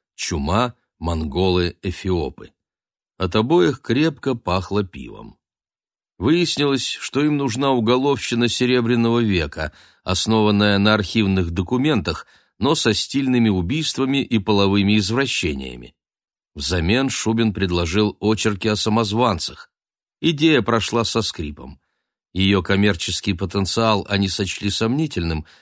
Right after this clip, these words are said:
тем не менее согласились попробовать. Для него это был компромисс между желанием заработать и этикой профессионала, для них – между веяниями времени и жалостью к автору,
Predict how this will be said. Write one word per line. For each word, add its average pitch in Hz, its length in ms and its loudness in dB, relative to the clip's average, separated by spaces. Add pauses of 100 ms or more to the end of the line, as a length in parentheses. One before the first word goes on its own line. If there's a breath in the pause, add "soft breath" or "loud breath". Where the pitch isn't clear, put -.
(200 soft breath)
тем 160 180 2
не 151 100 2
менее 143 300 4
согласились 113 720 2
попробовать. 71 760 -6 (680)
Для 87 180 0
него 143 300 4
это 139 180 0
был 131 220 2
компромисс 127 720 0
между 110 340 0
желанием 113 640 2
заработать 101 880 -2
и 110 140 0
этикой 113 560 -2
профессионала, 110 1000 -2 (420 soft breath)
для 98 260 4
них – 147 540 0
между 117 380 2
веяниями 120 720 4
времени 135 640 2
и 117 140 0
жалостью 156 580 0
к - 100 -8
автору, 95 540 -2